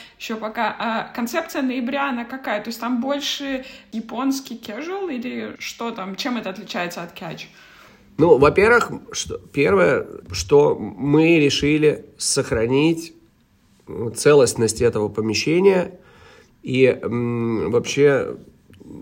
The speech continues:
Speaker 2: как можно меньше разрушить эту историю этого ноября, который там нам показалось, что это название, раз оно исторически там есть, то пусть оно и остается, и, м, звучит очень неплохо.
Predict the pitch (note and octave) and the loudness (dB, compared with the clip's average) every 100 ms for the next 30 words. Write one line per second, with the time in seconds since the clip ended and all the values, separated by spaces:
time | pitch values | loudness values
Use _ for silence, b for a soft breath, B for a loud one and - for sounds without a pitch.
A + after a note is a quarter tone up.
0 | - - - B2 C#3+ C#3+ C3 D3+ D#3 C3 | -18 -12 -6 2 4 6 6 4 4 2
1 | A#2+ A#2+ C#3+ - - A2+ A2+ G#2+ G#2 D#3 | 0 2 0 0 -2 -2 0 -2 0 4
2 | C3 A#2+ C3+ G#2+ A#2 A#2 A2+ A2 G#2 C3+ | 6 8 8 6 0 0 4 4 4 2
3 | F#3+ G3+ D3+ C#3 C3+ B2 A#2+ A2 A2+ A2 | 2 -2 -2 0 2 0 -2 -6 -8 -8
4 | G#2+ - A#2+ B2 - B B B - B2 | -10 -6 -6 -6 -8 B B B -2 -2
5 | A#2 - A2+ D3 C#3+ - - B2+ A#2 - | -2 -4 2 4 2 0 0 2 0 -4
6 | - _ - - _ - - G#2 A2+ A2+ | -20 _ -20 -20 _ -16 -8 -4 -2 -2
7 | G#2+ C3 D#3+ D#3 C#3+ B B B A#2+ A#2+ | 0 4 6 6 4 B B B -2 0
8 | A#2 A2 A#2 B2 A2+ - A#2 G#2 G#2 A2 | 2 4 2 0 -2 -4 -6 -4 -4 0
9 | E3 A3 - - B B B B B - | 4 4 2 -16 B B B B B -2
10 | B2+ B2+ A#2+ C#3+ C3 A#2+ A#2+ A#2 A#2 B2 | 2 4 4 2 2 2 2 2 2 4
11 | F#3 G#3+ - C3 B2 A#2+ A#2 A#2+ A#2+ A#2+ | 2 2 2 2 4 2 0 -2 -4 -4
12 | A#2+ B2 C3 A#2 G#2+ G#2+ G#2 G#2+ A#2 A#2 | -6 -4 -2 -2 -4 -6 -6 -4 -6 -2
13 | D#3 A#3 A#3 E3 D3 | 2 2 2 -4 -4